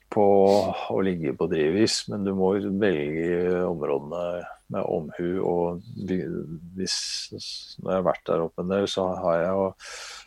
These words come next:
så ser jeg jo hvor fort det kan skje når området først begynner å skru,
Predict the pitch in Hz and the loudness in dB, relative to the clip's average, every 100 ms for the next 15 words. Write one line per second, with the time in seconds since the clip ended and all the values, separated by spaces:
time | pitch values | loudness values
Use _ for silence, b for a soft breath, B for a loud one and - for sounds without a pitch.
0 | - - - 92 67 98 107 92 - 85 | -4 -2 4 6 6 6 4 0 -4 -6
1 | - 92 - - 76 95 - - 90 90 | -2 -4 0 2 2 0 -4 0 2 2
2 | 92 85 - 117 92 73 85 - 90 - | -2 -4 -6 -4 0 0 0 0 -2 0
3 | 76 76 82 - 87 | -2 0 0 -2 -2